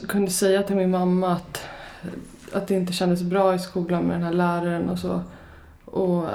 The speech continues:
min mamma pratade väl med läraren och hon bara förnekade grejer liksom. Och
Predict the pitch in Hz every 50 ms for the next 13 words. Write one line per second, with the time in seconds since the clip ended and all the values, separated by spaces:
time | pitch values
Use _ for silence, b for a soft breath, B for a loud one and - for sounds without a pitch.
0 | - - - - - 202 196 190 185 190 190 185 185 185 180 180 180 180 180 180
1 | 190 175 175 175 - 202 185 185 180 175 170 160 - - - - 180 180 175 -
2 | 170 - - - - 170 185 185 180 175 170 156 156 156 - - 180 180 180 175
3 | 170 - - - 170 - - - - - - - - 147 113 98 110 - - -
4 | - - 92 90 90 92 90 B